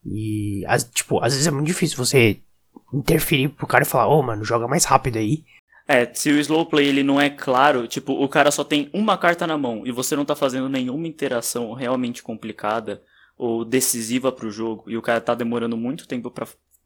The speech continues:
Speaker 2: né, deixar passar prioridade, responder aquilo, você no I R L até consegue, "Ô, ô, ô, juiz,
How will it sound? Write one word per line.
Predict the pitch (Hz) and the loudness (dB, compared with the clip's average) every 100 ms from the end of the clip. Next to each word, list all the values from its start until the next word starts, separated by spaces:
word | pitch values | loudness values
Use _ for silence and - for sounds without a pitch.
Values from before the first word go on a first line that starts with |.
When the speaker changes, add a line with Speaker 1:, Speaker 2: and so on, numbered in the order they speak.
| _ | _
Speaker 2:
né, | 123 113 | -6 -6
deixar | 107 120 117 123 120 | -2 -4 0 0 0
passar | - 131 120 120 | 0 -2 0 0
prioridade, | 123 123 113 113 123 113 | 0 -4 0 2 2 0
responder | 110 - 107 113 | -8 -8 -6 -4
aquilo, | 104 147 165 127 - _ _ _ _ | -4 -4 -6 -6 -10 _ _ _ _
você | 123 127 - 127 123 | -2 -2 0 0 0
no | |
I | 131 | 2
R | 131 143 | 2 2
L | 127 | -2
até | 135 127 | -2 -4
consegue, | 147 170 - 131 139 165 _ _ _ - | -4 -6 -4 -4 -4 -8 _ _ _ -2
"Ô, | 147 | 6
ô, | 156 135 156 175 180 | 6 8 8 8 8
ô, | |
juiz, | 180 226 240 - - | 10 12 12 10 0